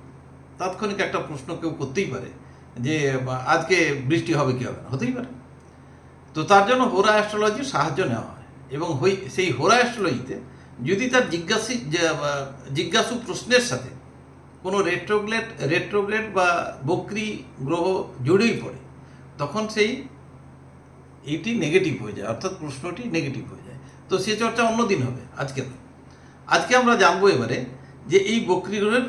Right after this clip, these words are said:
ফল কেমন হয়। কারণ কি, দেখবেন বিভিন্ন অ্যাস্ট্রোলজি, বিভিন্ন অ্যাস্ট্রোলজাররা এইটাই কিন্তু বিভিন্ন ফোকাস করেন এবং করা উচিত, উচিত। যদি সঠিক গণনা করা যায়,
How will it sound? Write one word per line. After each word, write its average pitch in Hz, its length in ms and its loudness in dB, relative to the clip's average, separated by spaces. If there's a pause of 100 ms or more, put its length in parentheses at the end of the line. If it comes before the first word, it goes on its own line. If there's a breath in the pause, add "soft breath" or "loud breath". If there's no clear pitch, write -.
ফল 175 220 4
কেমন 104 300 -6
হয়। - 100 -14 (100)
কারণ 196 280 2
কি, 165 80 -2
দেখবেন 165 340 0 (480 loud breath)
বিভিন্ন 208 420 2
অ্যাস্ট্রোলজি, 185 640 0
বিভিন্ন 175 420 -2
অ্যাস্ট্রোলজাররা 160 840 0
এইটাই 151 260 0
কিন্তু 180 260 -4
বিভিন্ন 156 460 -4
ফোকাস 139 300 -2 (100)
করেন - 200 0 (140)
এবং 208 220 -4
করা 180 180 4
উচিত, 170 420 -2 (1200)
উচিত। 196 440 0
যদি 147 180 -4
সঠিক 143 340 -2
গণনা 139 320 0
করা 117 220 -6
যায়, 110 220 -8